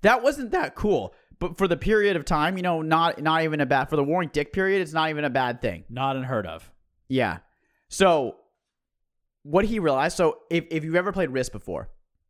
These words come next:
Speaker 1: I'm gonna use it, I'm gonna use two analogies in case you haven't played Risk. If you've played Risk before, what Toki does is he does the Australia strategy.
Speaker 2: Uh-huh.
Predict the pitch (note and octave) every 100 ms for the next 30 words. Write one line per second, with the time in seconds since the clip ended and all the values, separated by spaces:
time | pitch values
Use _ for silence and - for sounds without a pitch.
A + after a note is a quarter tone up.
0 | _ _ _ _ _ _ _ - D#3+ F#3
1 | G3+ F#3 D#3 E3+ F#3 E3+ - G3+ F3 D#3+
2 | D#3+ F3 F3 C3+ D3+ C#3+ D3 C#3+ B2+ C#3+
3 | G#2+ A2 - - _ _ - D#3+ E3 F#3
4 | F#3+ G#3+ G3+ D3 E3+ F3+ - D#3 D#3 D3+
5 | C#3+ F#3 - _ _ - A#2+ D#3+ G#3 A#3
6 | - _ _ _ _ _ _ _ _ _
7 | _ - D#3 D#3 E3 C3+ G#2+ B2 - C3+
8 | D3+ C3+ C3 B2+ A2 - G#2 E2 C2 -
9 | B1+ - - - _ _ _ _ _ _
10 | _ B2+ C3 C3+